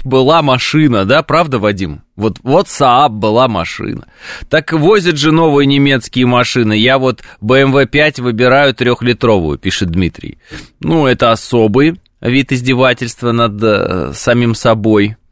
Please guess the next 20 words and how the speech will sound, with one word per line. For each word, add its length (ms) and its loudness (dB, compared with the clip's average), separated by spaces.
Если 340 0
вы 100 0
говорите 380 0
про 220 0
новые 320 2
автомобили, 880 0
э, 300 -2
то 440 -2
вот 220 -8
этот 180 -4
автомобиль, 460 -2
который 300 -2
вы 80 2
назвали, 420 0
он, 100 0
наверное, 240 -2
стоит 320 -2
миллионов 360 0
двенадцать-пятнадцать, 920 -4
да? 220 0